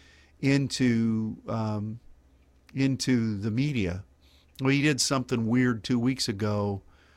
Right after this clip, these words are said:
uh, with his teenage daughter, uh, and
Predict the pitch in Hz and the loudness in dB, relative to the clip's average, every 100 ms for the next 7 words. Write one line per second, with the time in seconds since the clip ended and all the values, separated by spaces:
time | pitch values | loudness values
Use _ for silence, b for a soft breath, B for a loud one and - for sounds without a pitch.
0 | b b - 110 107 104 98 98 113 - | b b -4 -2 0 0 -2 -2 -4 -2
1 | 120 104 98 - - - 127 117 110 - | -2 0 0 -2 -2 0 0 2 -2 -2
2 | 120 113 117 101 95 87 b b b b | 0 2 2 0 -2 -6 b b b b
3 | b b b - 104 104 101 98 113 113 | b b b -8 -4 -2 -4 -4 -4 -2
4 | 104 104 98 | 0 -2 -4